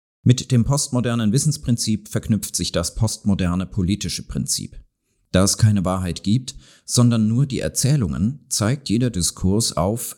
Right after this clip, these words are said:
wer die Macht hat und die Hierarchie mittels des Machtdiskurses auch aufrechterhält. Es gibt also beispielsweise für Foucault kein Wissen ohne Machtausübung, weshalb er immer von Wissen Macht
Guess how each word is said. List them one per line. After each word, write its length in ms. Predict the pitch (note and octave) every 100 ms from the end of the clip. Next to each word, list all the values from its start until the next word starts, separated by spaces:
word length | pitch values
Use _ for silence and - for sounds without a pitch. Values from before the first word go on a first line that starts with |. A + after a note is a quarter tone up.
| -
wer 220 | G2 G#2
die 120 | G2+
Macht 320 | F#2+ - -
hat 240 | F#2+ A2+ - _ _
und 280 | - A#2+ -
die 60 | A2+
Hierarchie 560 | G#2+ F#2 D#2 A2+ A#2+ -
mittels 400 | G#2+ A#2 G#2+ -
des 200 | F2 -
Machtdiskurses 1120 | F2 - - F2 F2 - G2+ F#2+ G2 - -
auch 200 | - G#2
aufrechterhält. 840 | A2 A2 - D2 - D2 G#1 - _ _ _ _ _ -
Es 140 | C3+
gibt 220 | F#3 F3
also 220 | D3 C#3+
beispielsweise 840 | A2 G#2+ A2+ A#2 A2+ G2 F#2+ G#2 A2
für 200 | - A2
Foucault 680 | - F2 - G#2 A#2 - -
kein 320 | G#2 F#2+ F2+
Wissen 320 | A#2 - F#2
ohne 240 | C#2+ F2+
Machtausübung, 920 | F#2 A#2 - - F2+ - G#2 F#2 B2+ C3 - _
weshalb 400 | - C3+ F3 F3+
er 160 | D3 D3
immer 320 | A#2+ C3 C#3
von 300 | C3+ - A#2+
Wissen 300 | A#2 - E2
Macht 420 | D#2 D2 - -